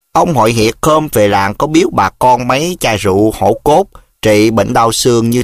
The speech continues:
thần. Ông nói với nì ít gỗ, ta làm trường học thì cứ dùi chiên lấy gỗ. Có phải vậy không, anh Hương Thư? Anh ở trên nớ chắc rõ." Dượng Hương Thư thì ngừng gấp. "Dạ,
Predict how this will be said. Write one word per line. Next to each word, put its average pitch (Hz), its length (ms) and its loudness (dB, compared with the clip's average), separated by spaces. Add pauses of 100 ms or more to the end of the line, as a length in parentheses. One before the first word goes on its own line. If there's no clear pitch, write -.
thần. 101 380 -2 (380)
Ông 110 360 0
nói 127 360 0
với 170 120 2
nì 104 340 0
ít - 160 -4
gỗ, 107 360 2 (380)
ta 165 200 0
làm 92 200 -2
trường 98 180 -2
học 87 260 -6
thì - 200 -6
cứ 156 200 0
dùi 101 260 0 (100)
chiên 127 360 0
lấy 147 180 -2
gỗ. 101 360 0 (380)
Có 202 140 0
phải 127 340 0
vậy 117 220 -2
không, 165 320 0 (240)
anh 135 380 -2
Hương 147 200 0
Thư? 165 360 2 (300)
Anh 113 260 -2
ở 90 240 0
trên 107 280 0
nớ 139 340 0 (100)
chắc - 200 -6
rõ." 104 320 2 (1800)
Dượng 101 180 0
Hương 127 180 0
Thư 143 400 -2
thì 92 500 -4
ngừng 98 360 -2
gấp. 123 200 -2 (680)
"Dạ, 127 320 0